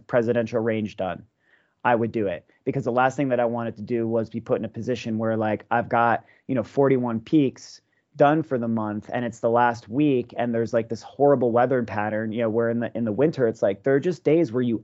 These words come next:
absolutely cannot be up there. There are days in the summer where it's like that. Um, but in the winter, especially, it's like, you will probably die. Like, the likelihood of you dying is greater than coming out the other side with your peaks. And so I always wanted to el-,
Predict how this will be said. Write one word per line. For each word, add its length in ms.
absolutely 720
cannot 420
be 140
up 160
there. 260
There 140
are 40
days 220
in 80
the 60
summer 520
where 200
it's 160
like 220
that. 360
Um, 380
but 160
in 100
the 80
winter, 440
especially, 720
it's 180
like, 220
you 160
will 280
probably 640
die. 280
Like, 160
the 80
likelihood 560
of 100
you 100
dying 380
is 140
greater 360
than 160
coming 300
out 140
the 100
other 160
side 260
with 160
your 120
peaks. 460
And 180
so 120
I 100
always 240
wanted 180
to 120
el-, 280